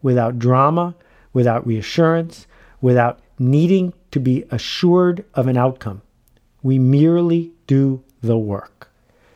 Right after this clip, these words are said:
And I know a lot of creative people, not as many as you, but a lot, who have become famous, who have won awards, who are successful in every field. And this is what they have in common. It's not a talent.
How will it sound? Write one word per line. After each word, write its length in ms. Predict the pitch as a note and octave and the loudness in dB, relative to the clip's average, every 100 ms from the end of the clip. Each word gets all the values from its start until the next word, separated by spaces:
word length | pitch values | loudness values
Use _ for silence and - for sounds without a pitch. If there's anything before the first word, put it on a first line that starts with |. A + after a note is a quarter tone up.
| _ _ _ _ | _ _ _ _
And 360 | C3+ C3 C3 C3 _ _ _ _ _ _ _ - | 0 2 0 -4 _ _ _ _ _ _ _ -8
I 140 | C3 D3 | -2 0
know 180 | D#3 | 2
a 20 | C#3+ | 2
lot 300 | B2+ B2+ C3+ | 0 0 -2
of 80 | |
creative 340 | - C3+ B2+ B2 | -2 0 0 -2
people, 240 | D3+ A2 | -6 -2
not 160 | A#2 B2+ | -2 0
as 100 | A#2 | 0
many 280 | B2 B2 A2+ | 0 2 0
as 160 | G#2+ | -2
you, 100 | C3 | -4
but 160 | G2+ G#2+ | -4 -6
a 60 | |
lot, 580 | G#2 A#2 A#2 G2 - - _ - _ | -6 -4 -6 -8 -18 -20 _ -20 _
who 180 | - C3+ | 0 0
have 260 | B2 - _ _ | 0 -6 _ _
become 300 | C3+ A#2+ C3 | -8 -4 -4
famous, 400 | - D3+ D3+ A2+ | 0 0 0 -4
who 80 | C3 | -2
have 120 | A#2+ | -2
won 180 | C3 C3 | 0 -2
awards, 460 | B2 C#3+ D#3 A#2+ - | -2 0 2 0 -4
who 80 | |
are 60 | A#2+ | -8
successful 640 | - B2 - E3+ E3 C3 | -8 -10 -2 0 0 -4
in 140 | A#2+ - _ _ _ | -6 -8 _ _ _
every 280 | A#3 G#3 G3 | 0 0 0
field. 400 | - B2 - - _ _ _ _ _ _ - | -2 -4 -4 -16 _ _ _ _ _ _ -6
And 260 | B2 B2 C3+ | 0 2 2
this 160 | C#3+ | 0
is 140 | D3 B2+ | -4 -2
what 220 | B2 A#2+ | -4 -2
they 120 | A2+ | -4
have 220 | A2 G#2 | -4 -6
in 100 | G#2 | -8
common. 380 | F#2+ G2+ F#2+ - _ _ _ _ _ _ _ _ | -10 -14 -16 -18 _ _ _ _ _ _ _ _
It's 240 | B2 - | -6 -2
not 400 | C#3 B2 B2 C3 - | 0 0 0 -4 -6
a 60 | |
talent. 640 | A#2+ - A2 A2+ A2 G#2 | -8 -6 -4 -2 -4 -8